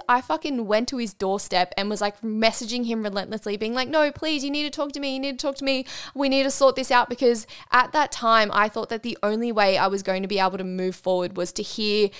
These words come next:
him say, I don't even know what the fuck I expected him to say. But now I look back on that and I'm like, "That was so silly."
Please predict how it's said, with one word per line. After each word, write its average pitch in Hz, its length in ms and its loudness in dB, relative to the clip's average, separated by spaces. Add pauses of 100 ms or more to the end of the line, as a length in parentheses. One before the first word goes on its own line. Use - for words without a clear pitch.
(160)
him 226 300 0
say, 214 540 4
I 269 80 0
don't 294 100 0
even 247 200 -2
know 220 120 2
what 214 160 -2
the 220 80 0
fuck 208 340 -2
I 196 140 4
expected 196 540 -2
him 196 160 -8
to 196 80 -8
say. - 400 -2 (360)
But 233 100 -2
now 254 220 6
I 311 80 4
look 285 220 -2
back 233 220 4
on 254 120 -4
that 214 160 2
and 233 100 -4
I'm 233 60 -2
like, 254 140 -4
"That 262 120 0
was 277 100 -2
so 277 160 2
silly." 233 540 -2